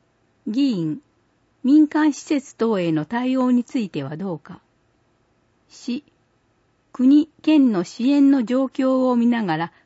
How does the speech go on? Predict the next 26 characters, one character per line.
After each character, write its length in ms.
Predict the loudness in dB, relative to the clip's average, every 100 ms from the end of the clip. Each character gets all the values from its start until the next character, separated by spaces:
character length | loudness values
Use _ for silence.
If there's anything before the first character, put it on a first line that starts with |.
| _
今 280 | 0 2 2
後 160 | 0
検 380 | -4 0 0 0
討 160 | -4 -4
し 80 |
て 120 | -6 -6
い 100 | -6
き 160 | -12
た 160 | -12 -14
い。 80 | _ _ _ _ _ _ _ _ _ _ _ _ _ _ _ _ _ _
補 120 | -12
正 300 | -6 -4 -2
予 120 | -2 -4
算 380 | -4 -4 -6 -4
第 260 | -4 -4
五 160 | -4 -6
号、 380 | -4 -8 -8 -14 _ _ _ _ _ _ _
小 360 | -6 -4 -4
中 280 | -4 -2 0
学 260 | 0 -2 _
校 220 | -6 -2
の 160 | -2 -6
整 280 | -6 -6 -6
備。 180 | -10 -14 _ _ _ _ _ _ _ _ _ _ _ _ _
小 320 | -8 -2 0
学 220 | 0